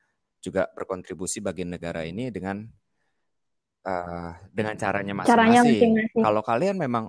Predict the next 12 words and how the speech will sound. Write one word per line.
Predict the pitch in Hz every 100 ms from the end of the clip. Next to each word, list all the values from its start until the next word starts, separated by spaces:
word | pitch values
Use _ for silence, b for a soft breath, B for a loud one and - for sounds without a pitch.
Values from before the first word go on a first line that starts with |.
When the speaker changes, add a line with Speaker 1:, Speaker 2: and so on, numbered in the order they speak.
| _ _ _ -
Speaker 1:
eh, | 101 98 98
seorang | - 107 101 101
ekonom | - - 131 151 123
gitu, | 87 - 78 - b b b
ya | 92
kalian | 87 101 147 151 110 -
harus | 110 113
berpikir | 113 - 175 175
bagaimana | 107 90 87 90 113
negara | 147 92 92 82
ini | 80 123
bisa | 151 101 139